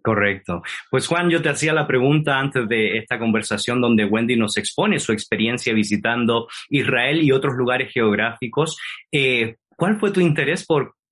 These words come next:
estudiar teología? ¿Cómo llegaste a ese espacio de sacar un doctorado en teología, preocuparte por el pensamiento, eh, cristiano y, por supuesto, con tu trasfondo judío, cómo empataron esas cosas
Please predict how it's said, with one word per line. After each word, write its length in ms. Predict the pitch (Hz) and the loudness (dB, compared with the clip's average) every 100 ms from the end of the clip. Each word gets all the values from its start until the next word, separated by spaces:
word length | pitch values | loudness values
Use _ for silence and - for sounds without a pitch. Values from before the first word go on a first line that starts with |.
| - | -4
estudiar 640 | 135 110 135 117 180 185 | -4 -2 2 2 2 0
teología? 640 | 143 123 110 - 104 95 98 | 0 0 0 -2 -2 0 0
¿Cómo 200 | 147 165 | 2 4
llegaste 640 | 151 135 160 - 143 131 - - | 2 0 -4 -2 -4 -4 -10 -4
a 80 | 123 | -4
ese 140 | 127 | -2
espacio 400 | 123 - 143 151 | -4 -2 0 2
de 120 | 131 | 2
sacar 300 | 113 104 113 | 2 -2 -2
un 100 | 120 | 0
doctorado 480 | 120 107 113 110 135 | 0 0 0 0 0
en 80 | 127 | 0
teología, 640 | 123 113 110 - 127 131 127 | 0 -2 -2 0 0 0 0
preocuparte 640 | 107 98 101 147 180 147 | -2 0 -2 0 0 -2
por 180 | - 117 | 0 0
el 120 | 107 | 0
pensamiento, 760 | 113 110 101 117 131 135 127 127 - - - | 0 -2 0 -2 -2 0 0 0 -4 -18 -6
eh, 400 | 120 107 104 101 | 0 2 2 0
cristiano 720 | 104 104 - 143 135 135 139 | -2 -2 0 0 0 0 2
y, 100 | 113 | 2
por 140 | 113 | 0
supuesto, 420 | 113 104 127 147 | 0 -2 0 0
con 180 | 120 107 | 0 0
tu 100 | 110 | -2
trasfondo 720 | 110 107 - 135 131 127 120 | -2 -4 -2 0 2 2 2
judío, 420 | - 117 120 139 131 | 2 2 4 4 2
cómo 220 | 127 139 | 0 0
empataron 540 | 123 107 104 123 131 | 0 -2 -2 -2 -2
esas 220 | 120 123 | -2 -4
cosas 380 | - 156 160 180 | -2 -2 0 -4